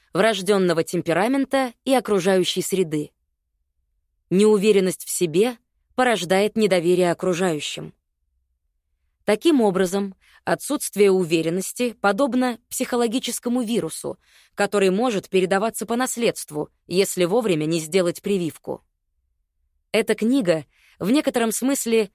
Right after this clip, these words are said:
один из компонентов вакцины от неуверенности в себе. Токсичные люди и нарциссы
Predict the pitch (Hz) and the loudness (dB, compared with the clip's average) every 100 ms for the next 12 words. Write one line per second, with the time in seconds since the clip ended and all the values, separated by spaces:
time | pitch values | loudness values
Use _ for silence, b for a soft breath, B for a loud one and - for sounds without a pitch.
0 | _ _ _ 202 269 285 - 240 226 240 | _ _ _ -2 0 -2 0 -2 0 0
1 | 247 233 214 180 226 - - 208 156 151 | 0 -2 -4 -4 -6 -6 -4 -2 -2 -4
2 | - - 175 156 196 202 180 - 165 - | -6 -2 -2 2 2 2 -2 -4 -8 -6
3 | 175 151 156 - _ _ _ _ _ _ | -6 -6 -8 -14 _ _ _ _ _ _
4 | _ _ _ _ _ _ _ _ _ _ | _ _ _ _ _ _ _ _ _ _
5 | _ _ _ _ _ _ _ 202 - - | _ _ _ _ _ _ _ -6 -4 -4
6 | 254 - 214 214 233 214 202 196 190 - | -4 -2 0 2 0 0 2 2 0 -2
7 | 277 269 208 180 | -4 -2 0 -2